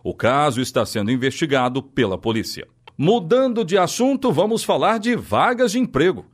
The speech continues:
O Cine de Linhares começa a semana com vinte e seis oportunidades. Somente uma função não exige experiência dos candidatos.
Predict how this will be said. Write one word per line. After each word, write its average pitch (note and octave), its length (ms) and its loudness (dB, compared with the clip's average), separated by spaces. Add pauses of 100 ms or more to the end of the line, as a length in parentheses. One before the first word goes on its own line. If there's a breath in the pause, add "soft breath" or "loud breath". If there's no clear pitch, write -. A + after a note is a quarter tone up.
(180)
O B2 100 0
Cine A3 320 0
de D3 120 0
Linhares B2+ 420 -4
começa D3+ 480 -2
a D3 40 -2
semana C#3 400 0
com C3 220 -2
vinte F#3+ 300 -4
e G3+ 80 -2
seis F#3 300 -2
oportunidades. G3 1040 0 (380 soft breath)
Somente F#3 380 -2
uma F#3+ 160 0
função G3+ 600 -2
não F3 400 0
exige D3+ 400 -4
experiência F3 720 -2
dos F2 160 -12
candidatos. A#2+ 800 -2